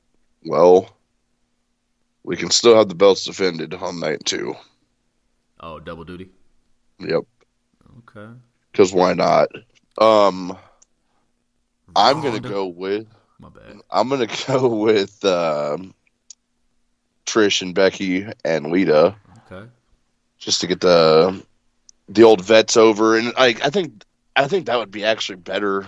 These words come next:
Speaker 1: It would just add more to Damage Control, especially Bayley as being a heel.
Speaker 2: Them losing.
Speaker 1: And, I mean, yeah, I think, no, I think that would be better for her team to lose, just to further her heel character.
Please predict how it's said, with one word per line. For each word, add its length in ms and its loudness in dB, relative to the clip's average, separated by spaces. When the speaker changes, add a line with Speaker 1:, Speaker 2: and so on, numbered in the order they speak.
Speaker 1:
It 80 0
would 140 -2
just 160 -8
add 260 2
more 360 -2
to 640 -6
Damage 340 -2
Control, 320 2
especially 420 0
Bayley 440 -2
as 120 -2
being 220 -4
a 60 -4
heel. 480 0
Speaker 2:
Them 200 -18
losing. 260 -2
Speaker 1:
And, 120 4
I 100 6
mean, 300 -4
yeah, 540 4
I 120 2
think, 200 0
no, 120 2
I 120 6
think 200 -4
that 140 4
would 100 -6
be 80 -8
better 280 -2
for 220 -10
her 140 -2
team 260 -8
to 260 -2
lose, 400 -2
just 240 -4
to 280 0
further 440 2
her 160 0
heel 580 0
character. 680 0